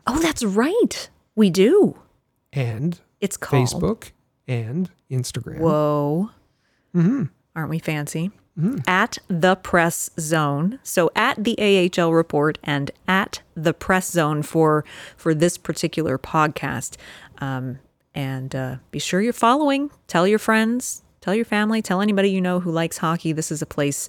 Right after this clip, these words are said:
Speaker 1: uh, that they'll want to, to put on their favorites list.
Speaker 2: There's even a new website, the press zone dot com.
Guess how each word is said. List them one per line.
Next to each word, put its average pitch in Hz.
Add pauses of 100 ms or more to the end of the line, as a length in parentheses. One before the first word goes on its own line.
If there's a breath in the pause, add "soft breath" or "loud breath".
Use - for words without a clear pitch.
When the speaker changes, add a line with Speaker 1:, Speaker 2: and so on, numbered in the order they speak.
(420 loud breath)
Speaker 1:
uh, 135
that 135
they'll 131
want 123
to, 127 (200)
to 127 (180)
put 302
on 208
their 202
favorites -
list. - (240)
Speaker 2:
There's -
even -
a -
new -
website, - (180)
the -
press -
zone -
dot -
com. -